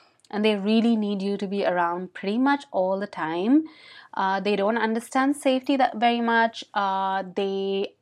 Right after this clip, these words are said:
are longing to become independent. They probably have older siblings around the house who are independent, and they want to mimic that.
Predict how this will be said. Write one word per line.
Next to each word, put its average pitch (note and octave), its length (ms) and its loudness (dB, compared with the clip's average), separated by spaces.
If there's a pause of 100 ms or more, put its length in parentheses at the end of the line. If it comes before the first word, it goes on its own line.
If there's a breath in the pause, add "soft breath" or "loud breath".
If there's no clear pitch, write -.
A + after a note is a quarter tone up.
are F#3 520 2 (1400)
longing A#3+ 600 6
to C4+ 80 4
become B3+ 260 2
independent. A#3+ 500 2
They G#3+ 100 -2
probably G#3 520 0
have G3 380 0
older G3 240 -6
siblings A#3 680 -4
around G#3+ 300 0
the A3 80 0
house G3+ 420 2
who G#3 160 -4
are G3 200 4
independent, G3 520 -2
and F#3 160 -4
they F#3+ 120 -2
want F3+ 300 -4
to G3 120 -6
mimic F#3+ 380 -6
that. F3+ 300 0